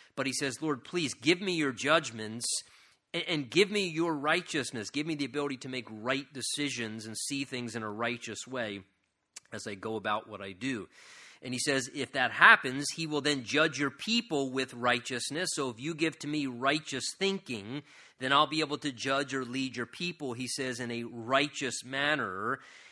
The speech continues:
and we'll be able to treat the poor with justice." And again, the idea is recognizing, treat the poor, those who are,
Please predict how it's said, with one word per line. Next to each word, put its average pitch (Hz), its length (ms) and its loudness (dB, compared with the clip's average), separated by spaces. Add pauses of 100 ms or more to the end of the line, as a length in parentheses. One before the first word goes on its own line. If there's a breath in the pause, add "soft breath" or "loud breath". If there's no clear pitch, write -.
(100)
and 151 220 0
we'll 147 140 0
be 147 160 0
able 143 200 0
to 135 120 -10
treat 170 460 -2
the 170 60 -6
poor 120 460 -4
with 143 280 -8
justice." 226 640 0
And 120 160 -8
again, 151 220 -4
the 120 100 -4
idea 127 300 0
is 107 160 -6
recognizing, 131 800 0
treat 151 280 -6
the 160 60 -6
poor, 139 540 -4
those 123 280 -6
who 135 140 -8
are, 123 140 -4